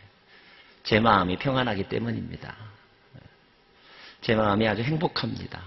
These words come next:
목회자가 행복하다면, 목회자의 마음이 평안하다면 그 이유는 무엇일까요? 그것은 교회가 평안하기 때문입니다. 어, 저희 포틀랜드 온누리교회가 평안하고 또 주님 안에서 든든히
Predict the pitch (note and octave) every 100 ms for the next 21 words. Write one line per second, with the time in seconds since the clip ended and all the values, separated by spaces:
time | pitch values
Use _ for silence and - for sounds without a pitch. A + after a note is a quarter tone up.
0 | - - C#3 C3 _ _ _ _ _ -
1 | - - - - - C3+ E3 F#3 F#3+ A3
2 | G#3 F3 C#3 A#2 F#2+ F2+ A2 D#3+ A2 -
3 | C3+ C3+ B2+ A#2 A#2 E3 D#3+ D#3 C3 G#2+
4 | A#2 A2 C3+ B2+ A#2+ A2+ G#2+ A#2 - -
5 | F#2+ E2 E2+ F#2 - _ _ _ _ _
6 | _ _ _ - A2 G2+ G#2+ G#2 G#2 G2+
7 | - - - - G#2+ F#2+ F#2 - C#3+ C3+
8 | A#2+ G2 - A2 A#2 F#2+ F2 - - -
9 | G#2 - _ B2+ - A2+ - _ _ _
10 | - - - - - - - - - -
11 | - - - A2+ - B2+ B2+ B2 A2+ G#2
12 | G#2 G2+ G2+ - B2+ B2+ C3 B2+ C#3+ G3
13 | G3+ - - B2 A#2 A2 G2 G#2+ - A2
14 | G#2+ G#2+ G2+ A2 E3+